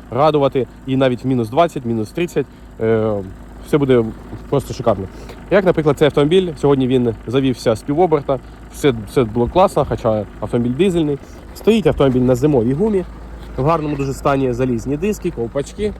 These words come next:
все як положено. Е, машинка невеличка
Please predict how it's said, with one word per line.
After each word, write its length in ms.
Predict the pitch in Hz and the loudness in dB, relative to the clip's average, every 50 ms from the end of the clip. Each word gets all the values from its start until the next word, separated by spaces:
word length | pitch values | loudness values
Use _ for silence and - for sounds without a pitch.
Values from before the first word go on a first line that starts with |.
| - - - - - - - - | -14 -16 -10 -8 -8 -8 -10 -2
все 100 | - 147 | 0 0
як 80 | 135 - | 2 2
положено. 460 | 165 180 208 214 190 196 185 170 165 - - - - - - - - - - - - - - - - - - - - | 4 4 4 4 4 2 0 0 0 -2 -10 -18 -20 -20 -18 -18 -18 -18 -18 -18 -18 -18 -18 -18 -18 -18 -16 -6 -2
Е, 300 | 143 131 127 123 127 123 | 2 2 4 4 4 2
машинка 560 | 123 131 127 - 156 156 - 151 117 - 117 | 2 0 0 0 -2 0 2 0 0 2 2
невеличка 540 | 127 147 156 143 123 120 117 - - 180 180 | 4 4 4 4 2 0 -2 -2 -2 -2 -2